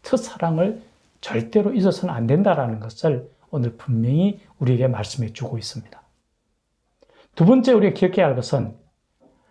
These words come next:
하나님의 셈법은 우리와는 다르다라는 거죠. 분명히 인간 세계에 있어서는 우리가 얼마나 그 일에 노력을 기울이고 많은 시간을 들이냐에 따라서 우리가 받는 급여가,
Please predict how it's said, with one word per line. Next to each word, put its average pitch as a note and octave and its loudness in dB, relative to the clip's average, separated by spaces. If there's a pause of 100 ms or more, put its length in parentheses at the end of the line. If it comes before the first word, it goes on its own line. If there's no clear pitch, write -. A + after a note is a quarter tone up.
(120)
하나님의 C4+ 4
셈법은 G3 2
우리와는 E3 4
다르다라는 A2 -4
거죠. G2 -14 (1900)
분명히 A#3 6 (580)
인간 A3 6
세계에 G3+ 2
있어서는 D3+ 2 (760)
우리가 G3+ 6
얼마나 G3 4
그 E3 4
일에 F#3+ 2
노력을 G3+ 4
기울이고 E3 0
많은 C#3 0
시간을 G#3+ 2
들이냐에 F3+ 2
따라서 F3 0 (380)
우리가 D#3 4
받는 D3 2
급여가, D3 2